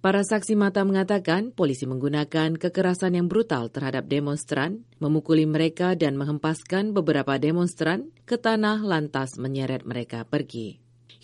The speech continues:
Human Rights Watch mengemukakan seribu tiga ratus tujuh puluh tiga orang telah ditangkap, termasuk diantaranya Ilya Yashin, salah seorang kandidat oposisi yang namanya disingkirkan dari kertas suara.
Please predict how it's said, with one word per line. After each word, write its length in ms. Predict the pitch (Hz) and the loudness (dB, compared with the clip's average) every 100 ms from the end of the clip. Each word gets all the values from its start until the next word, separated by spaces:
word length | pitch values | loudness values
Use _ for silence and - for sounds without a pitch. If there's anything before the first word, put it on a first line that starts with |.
| 214 | -2
Human 240 | 233 294 | 2 2
Rights 320 | 277 233 - | 0 0 0
Watch 320 | 160 143 147 | 0 0 -2
mengemukakan 880 | 156 151 147 147 175 175 - 160 202 - | -4 -2 0 0 0 -2 0 -2 -2 -6
seribu 320 | 165 135 131 | -6 -4 -4
tiga 320 | 135 151 165 | -4 0 2
ratus 400 | 151 147 147 143 | 2 0 -2 -6
tujuh 320 | - 170 151 - | -4 -2 -2 -2
puluh 160 | 151 | -2
tiga 240 | 143 143 - | 0 0 0
orang 320 | 165 170 170 | 0 0 0
telah 240 | 170 170 | 0 0
ditangkap, 560 | 175 170 175 165 190 214 - _ _ | 0 0 -2 -2 -4 -4 -10 _ _
termasuk 480 | 233 233 240 240 196 | -2 0 2 0 2
diantaranya 720 | 196 196 196 196 190 208 233 _ - | 2 2 2 2 2 0 -4 _ 0
Ilya 320 | 214 208 185 | 4 4 4
Yashin, 560 | 190 208 - 156 214 294 - - - | 2 0 -2 -4 -4 -8 -20 -20 -20
salah 320 | - - 247 247 | -8 0 0 2
seorang 320 | 220 202 196 | 2 2 2
kandidat 400 | 185 175 160 147 | 0 2 0 0
oposisi 640 | 147 143 143 165 - 180 | -2 -4 0 0 0 -2
yang 240 | 175 139 135 | 0 -2 -2
namanya 400 | 127 135 143 147 | -2 -2 0 0
disingkirkan 800 | 147 156 151 175 170 - 202 202 | 0 -2 0 0 0 0 0 0
dari 240 | 139 117 | -2 -4
kertas 400 | 131 135 147 147 | -6 -4 -4 -2
suara. 480 | 190 185 143 113 | 2 2 2 -4